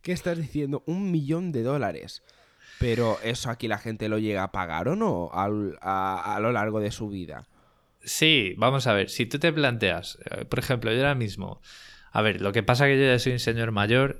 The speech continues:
Speaker 2: yo me tendré que buscar otra
Speaker 1: Y
Speaker 2: solución
Speaker 1: dale,
Speaker 2: porque
Speaker 1: que eres un señor mayor, que estás en la flor de la vida, hombre. <laughs>
Speaker 2: Sí, pero cuando, pero mira, yo por ejemplo ahora estamos aquí hablando jiji jaja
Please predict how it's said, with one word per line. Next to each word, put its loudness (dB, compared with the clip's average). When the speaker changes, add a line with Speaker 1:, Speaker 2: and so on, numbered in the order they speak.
Speaker 2:
yo 4
me 2
tendré -2
que -2
buscar 0
otra 0
Speaker 1:
Y -
Speaker 2:
solución 2
Speaker 1:
dale, -
Speaker 2:
porque 4
Speaker 1:
que 6
eres 6
un 2
señor 0
mayor, 2
que 0
estás 0
en 4
la 2
flor 2
de 4
la 2
vida, 4
hombre. 2
<laughs> -2
Speaker 2:
Sí, 4
pero 4
cuando, 6
pero 2
mira, 2
yo 2
por 4
ejemplo 2
ahora 6
estamos 0
aquí 2
hablando 2
jiji -2
jaja -4